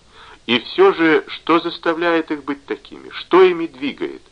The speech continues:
"Ненавижу эту проклятую гору", — обратился он к Роту. "Я тоже", —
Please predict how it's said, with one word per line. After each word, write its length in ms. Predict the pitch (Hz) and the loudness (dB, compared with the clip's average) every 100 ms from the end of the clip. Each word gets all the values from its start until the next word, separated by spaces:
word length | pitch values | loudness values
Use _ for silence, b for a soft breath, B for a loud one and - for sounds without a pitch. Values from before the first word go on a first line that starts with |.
| _ _ _ _ _ _ b b b b b b | _ _ _ _ _ _ b b b b b b
"Ненавижу 720 | 90 107 120 120 127 120 101 | -4 0 2 2 0 -2 0
эту 200 | 101 95 | 0 -2
проклятую 760 | - 95 98 85 98 92 92 90 | -4 -4 -2 -2 -2 0 -6 -4
гору", — 420 | 85 92 76 71 _ | 0 0 0 -10 _
обратился 680 | 85 82 78 - 80 - 78 | -8 -6 -6 -8 -12 -10 -14
он 100 | 69 | -14
к 100 | - | -12
Роту. 360 | 71 65 - _ _ _ _ b b b b b b | -10 -12 -18 _ _ _ _ b b b b b b
"Я 200 | 80 101 | -2 0
тоже", — 480 | 107 98 101 - 67 | 2 2 2 0 -10